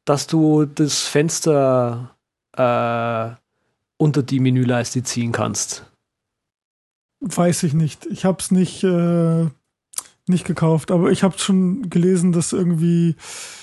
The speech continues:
Speaker 2: immer noch, glaub ich, kein Shortcut ist, womit man die App in den Vordergrund holen kann, so wie bei Twitterific oder Yuru Fukuru.
Speaker 1: Und das brauche ich ja nicht. Ich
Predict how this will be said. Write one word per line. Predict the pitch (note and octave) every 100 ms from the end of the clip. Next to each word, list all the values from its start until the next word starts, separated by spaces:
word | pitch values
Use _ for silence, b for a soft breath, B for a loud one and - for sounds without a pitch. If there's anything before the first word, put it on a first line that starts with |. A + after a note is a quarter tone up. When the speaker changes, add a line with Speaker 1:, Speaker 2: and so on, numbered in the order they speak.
| B B _ _ -
Speaker 2:
immer | A3+ F#3 F#3
noch, | F3+ D#3
glaub | E3+ E3+ D#3+
ich, | -
kein | F3 E3
Shortcut | - F3 E3+ - F3 F3+
ist, | E3 -
womit | E3 D#3+
man | - E3+ D3+
die | E3+
App | E3+ -
in | E3+
den | D#3+
Vordergrund | D3 E3+ E3 D3+ E3 C#3+
holen | D#3+ D#3+ D3+
kann, | E3+ D#3+
so | D3+ D#3
wie |
bei | C#3+ D#3
Twitterific | - D#3+ - D#3+ D#3 E3+ D3+
oder | D#3 D#3+ D#3 D#3
Yuru | - E3+ E3+ D#3+
Fukuru. | - - F3 F3 E3
Speaker 1:
Und | A#2+
das | A2+
brauche | - A2 A2
ich | A2
ja | G#2
nicht. | G#2+ -
Ich | -